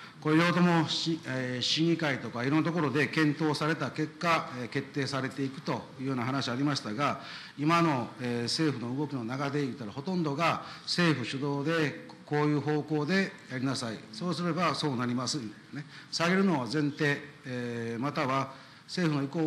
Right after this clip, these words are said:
を汲み取るような、えー、決定をするというのが審議会の今の流れになっていると思います。で、えー、生活保護費についても、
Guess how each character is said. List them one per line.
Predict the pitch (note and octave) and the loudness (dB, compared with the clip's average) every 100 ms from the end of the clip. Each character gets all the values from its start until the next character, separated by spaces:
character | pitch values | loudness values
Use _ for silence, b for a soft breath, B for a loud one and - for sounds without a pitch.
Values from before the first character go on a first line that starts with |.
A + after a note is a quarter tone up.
| E3 | 0
を | D#3 | 0
汲 | E3 | -2
み | F3 | -2
取 | F3+ F3+ | 0 0
る | |
よ | F#3+ F3 | 0 0
う | D#3 | 0
な、 | F3 - - | 0 -2 -8
え | B2 | -8
ー、 | A#2 | -2
決 | D3+ C#3 | -4 -2
定 | - D3 | 0 2
を | C#3+ | 2
す | C#3 | -2
る | F#3+ | -4
と | E3+ | -2
い | C#3+ | -2
う | |
の | C3 | -2
が | B2+ A2+ | -4 -4
審 | - C3+ | -4 -4
議 | C3 | -4
会 | G#2 | -4
の | A2 D3 | -4 -2
今 | A#2+ A#2+ | -2 -2
の | G#2+ B2 | -2 -2
流 | B2+ | -2
れ | |
に | F#2+ | -2
な | G#2 | -4
っ | |
て | - | -6
い | B2+ | -6
る | |
と | - | -4
思 | F2+ F#2 | -4 -4
い | |
ま | F2 E2+ | -4 -6
す。 | - B B B B B B B B B B - - C3+ | -8 B B B B B B B B B B -20 -12 0
で、 | C#3+ C3 C#3+ - D3 | 2 2 -2 -8 -2
え | C3+ C3+ B2+ B2+ B2 B2 - | 2 2 0 0 0 -2 -6
ー、 | B B B - | B B B -14
生 | - D#3+ | -2 0
活 | D#3 | 2
保 | D#3+ | 2
護 | D#3+ | 4
費 | E3+ C#3+ | 2 2
に | B2 | -2
つ | - D#3+ | -2 -2
い | C#3 | 0
て | D#3+ | 0
も、 | D#3 C3 | 0 0